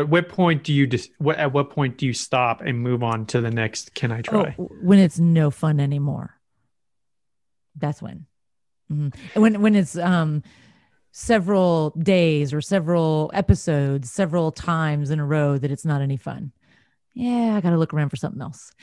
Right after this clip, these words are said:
Speaker 2: And, um, I don't want you to think that, like, I can do that, like, 'cause, you know,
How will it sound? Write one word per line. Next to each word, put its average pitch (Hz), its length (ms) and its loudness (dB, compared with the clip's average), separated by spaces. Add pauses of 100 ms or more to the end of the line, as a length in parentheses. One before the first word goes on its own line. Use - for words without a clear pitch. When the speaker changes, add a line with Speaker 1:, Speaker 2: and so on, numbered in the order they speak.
(300)
Speaker 2:
And, 202 560 4 (100)
um, 160 580 2
I 196 40 2
don't 226 100 2
want 233 180 -2
you 202 60 0
to 190 40 2
think 180 260 0
that, 160 160 -2
like, 160 200 0
I 160 80 0
can 165 200 0
do 160 160 4
that, 151 220 2
like, 147 260 -2
'cause, 151 380 0 (120)
you 165 140 -2
know, 139 360 0